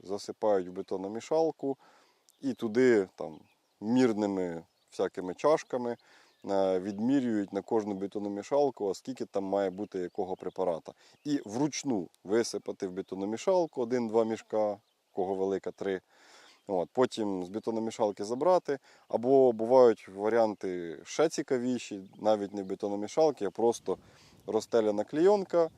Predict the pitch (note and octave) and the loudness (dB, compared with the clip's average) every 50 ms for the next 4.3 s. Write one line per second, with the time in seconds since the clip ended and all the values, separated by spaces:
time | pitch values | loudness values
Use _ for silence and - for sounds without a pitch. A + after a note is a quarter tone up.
0 | _ _ _ _ _ _ - G2+ G#2+ A2 A2+ A2+ A2+ G#2+ G#2 G2+ F#2+ G#2+ G#2 - | _ _ _ _ _ _ -6 -2 -2 0 0 0 0 0 0 0 -2 -2 -2 -2
1 | B2 A2 - A#2+ A2+ A2 G#2+ - - G#2+ - - - D3+ F3+ G3 F#3 - - - | -4 0 4 4 4 6 4 2 -2 -8 -8 -6 -4 0 0 0 0 -2 -2 -2
2 | G#2+ G2 - D3 D3 - - A2+ G#2 G#2+ A#2+ A#2+ A#2 - - G#2 G2 G2+ F#2+ F#2 | -2 0 2 2 2 2 0 0 4 4 4 4 4 0 -4 -4 -2 -2 -4 -4
3 | - G#2+ G#2+ G#2 - - G2+ F#2 F2 - - F2+ E2 F2 F#2+ F2+ - - - D2+ | -2 -4 -4 -4 -4 -8 -8 -8 -8 -8 -12 -10 -4 -2 -2 -2 -4 -6 -14 -16
4 | D2 D2+ - - - | -18 -16 -18 -20 -20